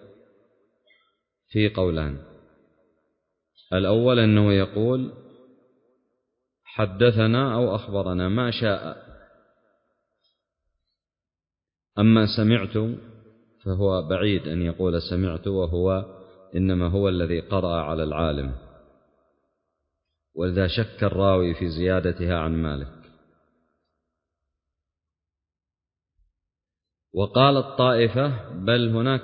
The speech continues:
فرق، إذا قرأ هو على الشيخ فيقول: 'أخبرنا'، وإذا حدثه الشيخ من لفظه فيقول: 'حدثنا'".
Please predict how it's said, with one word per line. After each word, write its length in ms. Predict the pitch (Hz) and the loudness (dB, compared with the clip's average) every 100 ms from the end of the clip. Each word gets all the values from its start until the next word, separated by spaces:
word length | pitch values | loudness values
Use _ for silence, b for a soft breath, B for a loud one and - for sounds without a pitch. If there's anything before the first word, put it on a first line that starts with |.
| - | -4
فرق، 360 | 127 95 - - - - _ _ _ 92 | -4 -4 -8 -20 -20 -20 _ _ _ -2
إذا 200 | 98 101 | 0 0
قرأ 500 | - 127 123 98 104 | 2 4 4 2 0
هو 240 | 117 127 | 0 0
على 580 | 107 110 107 101 90 98 | 0 0 0 -2 -2 -6
الشيخ 500 | - - 117 139 131 - - - - _ _ - | -6 -2 0 0 -4 -12 -20 -20 -20 _ _ 0
فيقول: 420 | 95 92 117 139 | 0 2 0 0
'أخبرنا'، 580 | 120 104 104 90 82 69 - - - _ _ _ _ _ _ _ _ _ _ _ _ _ _ _ _ _ - | -2 -4 -4 -2 -6 -10 -18 -20 -20 _ _ _ _ _ _ _ _ _ _ _ _ _ _ _ _ _ -8
وإذا 760 | 87 107 110 113 110 113 117 101 - - - - _ _ _ | 0 2 4 4 4 2 2 -2 -10 -18 -20 -20 _ _ _
حدثه 760 | - - 127 127 127 117 117 110 | -10 0 2 2 2 2 2 0
الشيخ 600 | 104 - 104 104 - - - - _ _ - | -2 -4 -2 -2 -4 -14 -20 -20 _ _ -4
من 260 | 95 98 98 | 0 2 2
لفظه 560 | 110 110 117 143 113 | 2 2 0 0 -2
فيقول: 400 | 104 95 - 107 | -4 -2 -2 -4
'حدثنا'". 560 | 98 73 71 76 71 | -4 -8 -8 -8 -10